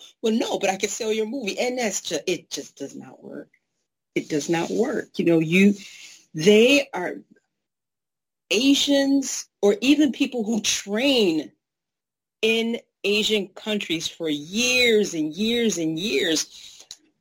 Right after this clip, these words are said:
seem to be able to combine without issue just different levels of martial arts. But when it comes to Americans, they're just, it's terrible. <laughs> It's just terrible,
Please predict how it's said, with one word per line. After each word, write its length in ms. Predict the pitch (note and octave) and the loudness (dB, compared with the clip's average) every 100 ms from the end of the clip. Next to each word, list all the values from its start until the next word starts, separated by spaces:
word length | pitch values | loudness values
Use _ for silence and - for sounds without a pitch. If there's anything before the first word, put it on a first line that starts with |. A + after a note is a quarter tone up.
| - | -6
seem 440 | - - E4+ G4 - | 0 4 6 6 4
to 140 | C#4+ | 2
be 340 | C4+ C4+ A#3 | 2 2 2
able 200 | B3+ A#3 | 0 -2
to 200 | A3+ A#3 | -4 -4
combine 800 | G#3 A3 F#3 F#3+ A#3 B3+ A#3 G3 | -2 -2 0 0 0 0 0 2
without 440 | F#3+ G3 - A3 - | 2 0 0 -2 0
issue 340 | - - - G3 | 0 0 0 0
just 300 | G#3 G3+ - | 0 0 -2
different 400 | A#3+ - B3+ - | -8 -4 -6 -2
levels 760 | F#3 F#3+ B3 G#3+ F#3 F#3 - - _ _ _ _ _ | -2 -2 -4 -2 -2 -2 -4 -8 _ _ _ _ _
of 100 | A3 | 2
martial 400 | A3 C4 A#3+ C#4+ D4+ | 2 2 0 -2 0
arts. 200 | F4 - | -2 0
But 140 | B3+ | 2
when 140 | B3+ | 4
it 100 | C#4 | 4
comes 200 | C#4 C#4+ - | 4 2 4
to 80 | C#4+ | 2
Americans, 640 | C4+ E4 A4+ - E4+ D#4 | 4 2 2 2 2 2
they're 180 | E4 E4 | 0 0
just, 300 | E4 - - _ _ _ _ _ _ _ _ _ | 2 0 -4 _ _ _ _ _ _ _ _ _
it's 220 | F4+ D4+ | 0 0
terrible. 840 | - C#4 E4 G#4+ C5 A4+ F#3+ - G#4+ | -2 -2 2 2 2 0 2 2 2
<laughs> 40 | - - - - | -2 -18 -12 -6
It's 100 | G#4+ | -6
just 380 | D4+ - - - | -6 -12 -14 -12
terrible, 240 | E4 B3 | -14 -14